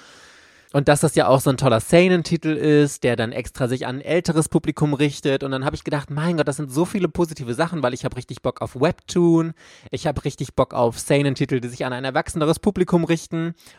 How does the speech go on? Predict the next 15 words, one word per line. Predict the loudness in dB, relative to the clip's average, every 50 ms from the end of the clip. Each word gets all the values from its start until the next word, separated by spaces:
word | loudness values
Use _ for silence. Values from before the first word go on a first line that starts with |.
| 0 4
Und | 4 4 4 2
ich | -2 -6 -2 0
wurde | 0 0 2 0
einfach | -2 -4 -4 -4 -6 -8 -6
mal | -4 -4 -4 -2
im | -2 -2
rundum | 0 4 6 6 6 6 4 -2 -4 2 4 4 4 4 0
sorglos | 0 4 6 8 8 8 6 4 2 2 2 0 -2 -6
Klatscher | -4 -2 -2 -2 -2 -2 0 0 2 2 0
enttäuscht, | 0 -2 -2 -2 -4 -8 -4 0 2 2 2 2 0 -4 -6 -8 -8
kann | -6 -6 -4
ich | -4 -6
da | -6 -6
nur | -6 -6 -6
sagen. | -4 -4 -4 -4 -4 -6